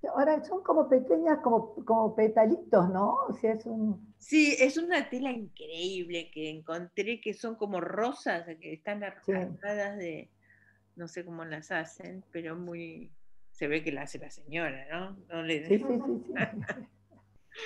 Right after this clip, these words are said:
Speaker 2: Hay que preguntarle a ella.
Speaker 1: Bueno, acá es la última. Creo que también, acá tenés la misma imagen que tenés en la colección de Daros.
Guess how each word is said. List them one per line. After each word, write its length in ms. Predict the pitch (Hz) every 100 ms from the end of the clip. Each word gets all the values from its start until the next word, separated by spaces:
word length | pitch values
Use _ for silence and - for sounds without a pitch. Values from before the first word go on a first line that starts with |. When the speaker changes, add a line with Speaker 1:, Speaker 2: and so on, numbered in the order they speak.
| 403 - - 403 370 - 349 339
Speaker 2:
Hay 160 | - 277
que 120 | 226
preguntarle 640 | 190 190 196 190 180 180
a 60 | 170
ella. 280 | 175 170 - 165 - - - _ _ - - - -
Speaker 1:
Bueno, 360 | - 160 170 190
acá 380 | 190 156 - 185
es 60 |
la 140 | 180 165
última. 560 | 175 185 - 190 175
Creo 340 | 165 214 240 254
que 100 | 240
también, 280 | 220 190 214
acá 260 | 233 220 254
tenés 280 | 262 269
la 100 | 269
misma 360 | 233 247 247 233
imagen 560 | 233 226 233 - 247 240
que 100 | 202
tenés 400 | 196 190 208 208
en 120 | 208
la 160 | 196 180
colección 420 | 175 180 185 190
de 100 | 190
Daros. 560 | 214 190 151 143 -